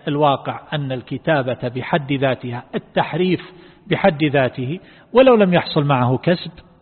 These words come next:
فهم متوعدون عليه، وهذا الكسب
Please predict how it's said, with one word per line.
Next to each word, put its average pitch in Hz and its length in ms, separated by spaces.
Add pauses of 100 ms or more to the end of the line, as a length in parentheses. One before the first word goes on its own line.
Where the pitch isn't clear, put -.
(240)
فهم 135 280
متوعدون 127 800 (500)
عليه، 123 560 (500)
وهذا 214 340
الكسب - 400